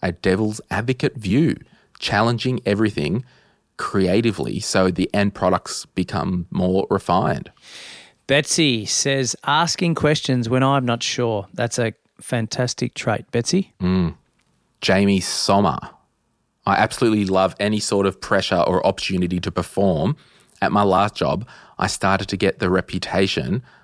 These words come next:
Speaker 1: of someone to go to when the job was urgent."
Speaker 2: Erin Oxnam says, "Being future-oriented, it allows me to anticipate needs and foresee potential opportunities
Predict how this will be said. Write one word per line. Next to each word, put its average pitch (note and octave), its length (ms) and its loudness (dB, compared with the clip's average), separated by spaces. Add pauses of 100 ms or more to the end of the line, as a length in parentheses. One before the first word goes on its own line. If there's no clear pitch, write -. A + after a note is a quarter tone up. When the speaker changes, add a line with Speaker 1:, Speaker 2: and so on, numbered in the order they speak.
(140)
Speaker 1:
of F2+ 240 -2
someone F#2+ 360 0
to G2 120 -4
go F2+ 280 2
to E2+ 280 -2
when E2+ 240 0
the E2 60 -2
job D#2+ 280 -2
was D#2+ 140 -2
urgent." D#2 440 -2 (640)
Speaker 2:
Erin C#3+ 440 2
Oxnam A#2+ 480 0
says, A#2+ 300 0
"Being D3 300 0
future-oriented, C3+ 960 0 (500)
it B2 60 0
allows C#3+ 320 2
me E3 80 4
to C3 120 4
anticipate C#3 720 2
needs C3 340 2
and A#2 120 -2
foresee C3 420 2
potential C3 520 0
opportunities A#2 720 -2